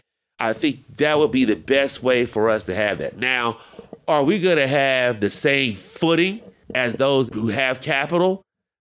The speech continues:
that been in this business starting out? No, I don't think so. You're not gonna be able to have the same money starting out without baby bonds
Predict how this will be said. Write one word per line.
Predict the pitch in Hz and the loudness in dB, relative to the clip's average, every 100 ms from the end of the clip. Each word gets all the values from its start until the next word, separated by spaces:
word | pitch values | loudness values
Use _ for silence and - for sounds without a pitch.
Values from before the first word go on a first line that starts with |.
| - | -2
that | 139 113 | -2 0
been | 110 147 | 0 2
in | 147 | 2
this | 135 127 | 2 0
business | 92 139 156 170 170 | 0 0 2 0 -2
starting | - - 151 131 120 | -4 -2 0 2 0
out? | 127 175 196 - _ _ _ - | 0 0 0 -2 _ _ _ -6
No, | 95 - - - _ _ _ _ | -2 -2 -4 -12 _ _ _ _
I | 113 117 | -4 -2
don't | 104 | 0
think | 120 104 | 0 0
so. | - 85 _ - | -2 -10 _ -4
You're | 190 | -2
not | 214 208 175 | 0 -2 0
gonna | 180 147 | 0 2
be | 147 | 2
able | 147 123 | 2 2
to | 123 | 0
have | 131 107 | 0 0
the | |
same | 107 - 127 120 110 90 80 _ _ - | -2 0 0 2 0 -4 -8 _ _ -14
money | 82 120 139 110 | -2 0 2 0
starting | - 123 107 92 | 0 0 0 0
out | 131 123 85 - _ _ - | -2 -2 -4 -6 _ _ -6
without | 92 104 107 98 85 - - _ _ - | -2 0 0 0 -2 -4 -14 _ _ -10
baby | - 127 160 175 | -2 0 2 0
bonds | 143 143 143 139 139 131 - | 2 2 2 2 2 0 -6